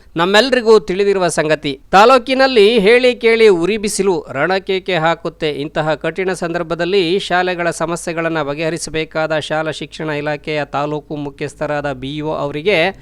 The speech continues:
ಒಂದು ಸರ್ಕಾರಿ ವಾಹನ ಸೌಲಭ್ಯ ಕಲ್ಪಿಸದೇ ಇರೋದು ಶಿಕ್ಷಣ ಇಲಾಖೆಗೆ ಹಿಡಿದಿರುವ ಗ್ರಹಣವಲ್ಲದೆ ಮತ್ತೇನೂ ಅಲ್ಲ. ಸರ್ಕಾರಿ ಹಾಗೂ ಖಾಸಗಿ ಶಾಲೆ ಸೇರಿ ಒಟ್ಟು ಮುನ್ನೂರ ಮೂವತ್ತೈದು ಶಾಲೆಗಳು ಈ ಗಡಿಭಾಗದ ತಾಲೂಕಿನಲ್ಲಿದ್ದು,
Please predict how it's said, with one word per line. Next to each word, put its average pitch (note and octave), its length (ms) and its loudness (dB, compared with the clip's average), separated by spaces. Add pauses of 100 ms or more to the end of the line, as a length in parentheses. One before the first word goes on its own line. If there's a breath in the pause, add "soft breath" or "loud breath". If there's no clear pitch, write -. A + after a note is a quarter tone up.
ಒಂದು G#3 260 0
ಸರ್ಕಾರಿ G#3 500 2
ವಾಹನ G3 380 4
ಸೌಲಭ್ಯ F3+ 500 0
ಕಲ್ಪಿಸದೇ E3+ 640 -2
ಇರೋದು F3+ 480 2
ಶಿಕ್ಷಣ E3 420 -4
ಇಲಾಖೆಗೆ D#3 680 -2
ಹಿಡಿದಿರುವ D3 480 -4
ಗ್ರಹಣವಲ್ಲದೆ C#3 800 -4
ಮತ್ತೇನೂ C#3 720 -8
ಅಲ್ಲ. C#3 180 -6 (240)
ಸರ್ಕಾರಿ A#3 520 6
ಹಾಗೂ A#3+ 500 6
ಖಾಸಗಿ A3+ 520 0
ಶಾಲೆ A3 360 2
ಸೇರಿ G#3+ 300 4
ಒಟ್ಟು G3+ 400 0
ಮುನ್ನೂರ G#3+ 440 2
ಮೂವತ್ತೈದು G3 640 2
ಶಾಲೆಗಳು F#3 720 2
ಈ F3 180 -2
ಗಡಿಭಾಗದ E3+ 640 0
ತಾಲೂಕಿನಲ್ಲಿದ್ದು, E3+ 1200 0